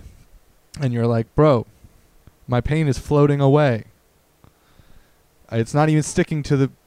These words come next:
stars. Uh, how am I supposed to paint on a star?" And he's like, "I don't know. I hired you. You figure it out, bro." And you're like, "Figure what out?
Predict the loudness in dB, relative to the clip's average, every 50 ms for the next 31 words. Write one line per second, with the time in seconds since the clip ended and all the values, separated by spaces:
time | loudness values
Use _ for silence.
0 | _ _ -8 0 2 4 6 6 4 2 0 -4 -8 -14 -12 -8 -6 -2 0 0
1 | 2 2 2 2 4 2 2 2 0 -2 0 -2 0 0 0 -2 -2 -4 0 2
2 | 4 4 4 2 0 -2 -6 -12 _ _ _ _ _ _ _ _ _ _ _ _
3 | _ _ _ _ _ -8 -4 -2 -2 0 2 4 4 4 2 0 _ _ _ -20
4 | -20 _ _ _ _ _ _ _ _ -20 _ _ _ _ _ _ _ _ _ _
5 | -14 _ 2 4 6 6 6 6 8 6 6 6 6 6 6 6 6 6 6 6
6 | 6 6 6 6 6 6 8 8 6 6 6 4 4 6 6 6 6 6 6 4
7 | 4 4 4 4 6 6 6 6 4 0 _ _ _ _ _ _ _ _ _ -20
8 | _ -20 -20 -20 -20 -20 -20 _ _ _ -10 -8 -4 0 2 4 4 6 4 4
9 | 2 0 -4 _ _ _ _ _ _ _ _ _ _ _ _ _ _ _ _ _
10 | _ _ _ _ _ _ _ _ _ _ _ _ 2 4 6 6 6 6 6 6
11 | 4 4 2 0 -2